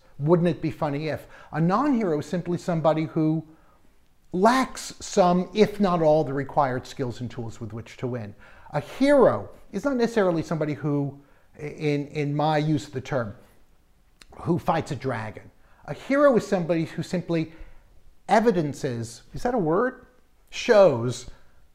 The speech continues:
great skill. I mean, in a soap opera, for instance. Um, you know, those, those people in soap operas, they're kind of perfect. They're supernaturally beautiful, right?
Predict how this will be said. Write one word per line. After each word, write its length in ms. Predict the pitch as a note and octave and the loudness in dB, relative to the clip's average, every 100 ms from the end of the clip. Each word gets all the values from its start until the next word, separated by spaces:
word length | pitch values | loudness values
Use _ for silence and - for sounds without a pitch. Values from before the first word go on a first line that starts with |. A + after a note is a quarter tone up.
| _ - | _ -4
great 280 | F3 F3+ F3 | 2 2 2
skill. 600 | - C4 C4+ E3 G2 - | -6 -2 0 0 -4 -4
I 40 | |
mean, 260 | F#3+ G3+ G3+ | 2 2 2
in 120 | G#3 G3+ | 2 4
a 100 | - | 2
soap 360 | - G#3 - | 2 2 2
opera, 280 | C3 A#2 G#2 | -2 -4 -12
for 220 | - B2+ | -10 -8
instance. 640 | A2 G2+ - - - - _ _ - - - - | -8 -10 -16 -20 -20 -20 _ _ -20 -20 -14 -2
Um, 420 | D3+ D3+ D3 - _ - | 0 0 -2 -10 _ -4
you 100 | F3 | -2
know, 120 | E3 | 0
those, 420 | D#3 G3+ G#3 - | 4 4 4 0
those 280 | E3+ F#3 F#3+ | 2 2 2
people 320 | - A3 F#3+ | -4 -4 -2
in 80 | F3 | -4
soap 340 | - F#3+ G3 | 0 0 2
operas, 400 | D3+ C3 C#3 B2+ | 2 2 -4 -4
they're 120 | - F3 | -2 -4
kind 300 | - - G#3 | -4 -4 -4
of 80 | |
perfect. 420 | G#3 G#3 G3+ G#2+ - | -2 -4 -4 -8 -8
They're 200 | A#2+ A#2 | -8 -4
supernaturally 640 | G#3+ F3 E3+ C#3 - B2+ | -2 -2 -2 -4 -6 -6
beautiful, 580 | A2 A#2+ C3 C3 D3 D3+ | -4 -6 -6 -8 -10 -10
right? 260 | B2 C3 D3+ | -8 -8 -8